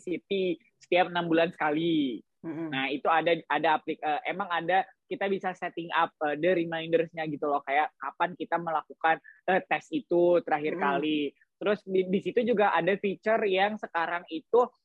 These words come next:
Speaker 1: baru dari tahun du-, kemarin sih adanya itu, kayak misalkan status H I V kita itu bisa terlihat orang lain, kayak misalkan
Speaker 2: Hmm.
Speaker 1: apakah kita, eh, positif, negatif, or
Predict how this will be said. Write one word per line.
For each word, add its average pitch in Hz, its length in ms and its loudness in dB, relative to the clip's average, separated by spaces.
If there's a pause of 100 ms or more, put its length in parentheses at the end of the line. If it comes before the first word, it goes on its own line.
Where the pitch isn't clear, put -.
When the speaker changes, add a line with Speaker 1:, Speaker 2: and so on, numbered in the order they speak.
(420)
Speaker 1:
baru 185 360 4
dari 180 360 2
tahun 170 360 0
du-, 170 120 -4
kemarin 170 440 -6
sih 165 120 -4 (340)
adanya 139 400 -6
itu, 139 240 -4 (160)
kayak 156 240 0
misalkan 156 560 -4 (160)
status - 560 -2
H 165 240 0
I 165 160 2
V 175 240 -4
kita 170 320 -2
itu 220 160 -2
bisa 190 300 0
terlihat 175 420 -2
orang 151 160 -2
lain, 151 560 0
kayak 135 160 -6
misalkan 208 400 -4
Speaker 2:
Hmm. 196 160 0
Speaker 1:
apakah 143 320 -2
kita, 190 400 2 (320)
eh, 165 140 6 (100)
positif, 190 800 4
negatif, 180 720 0
or 165 400 2